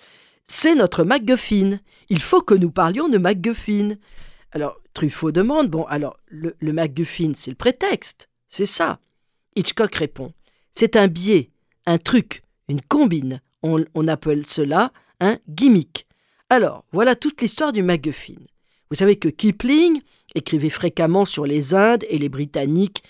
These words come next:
qui luttaient contre les indigènes sur la frontière de l'Afghanistan.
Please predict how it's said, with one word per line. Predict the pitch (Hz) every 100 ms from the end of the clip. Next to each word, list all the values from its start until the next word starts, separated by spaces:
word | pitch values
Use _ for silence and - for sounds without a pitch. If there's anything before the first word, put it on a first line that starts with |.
| _ -
qui | 151
luttaient | 147 143 - 185
contre | 180 156 -
les | 143 135
indigènes | 147 139 135 135 160 175
sur | -
la | 131
frontière | - 160 147 160
de | 139
l'Afghanistan. | 139 139 170 226 220 - 165